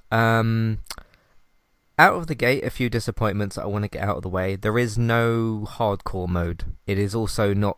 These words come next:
being called hardcore anymore. It's gonna be called Tier one. I don't know why, but that is what is going on.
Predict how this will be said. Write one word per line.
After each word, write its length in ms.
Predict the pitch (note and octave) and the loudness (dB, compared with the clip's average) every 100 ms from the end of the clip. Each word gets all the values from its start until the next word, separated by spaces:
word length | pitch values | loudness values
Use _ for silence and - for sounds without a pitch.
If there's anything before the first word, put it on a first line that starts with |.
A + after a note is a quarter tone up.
| _ | _
being 240 | - G2 F#2+ | -4 -2 -2
called 340 | - G#2 F2+ | -2 -2 -4
hardcore 480 | - F#2+ - G2+ F#2 | -4 -6 -4 -6 -4
anymore. 400 | F2 F2 F#2 G#2 | -2 -2 -2 -2
It's 120 | F#2 | -4
gonna 180 | G#2+ G2+ | -2 -2
be 120 | F#2+ | -4
called 420 | - G#2+ G2 F#2+ - - | -2 -2 -2 -4 -10 -12
Tier 260 | - G2+ F#2+ | -4 -2 -2
one. 340 | F2+ E2+ E2 - - - - - | -2 -2 -4 -6 -20 -20 -18 -4
I 180 | F#2 F2 | -4 -2
don't 240 | F#2 E2 | -2 -2
know 120 | E2+ | -4
why, 340 | F2 D3 F#3 D#3+ - | 2 2 2 -2 -2
but 200 | G2+ - | -2 0
that 200 | G#2 - | -2 -2
is 260 | F#2+ F#2 - | -4 -6 -2
what 200 | G2 - | -2 -2
is 420 | F#2+ F2+ - - - | -6 -6 -12 -12 -4
going 260 | F#2+ F#2 | -2 0
on. 180 | F2 | -2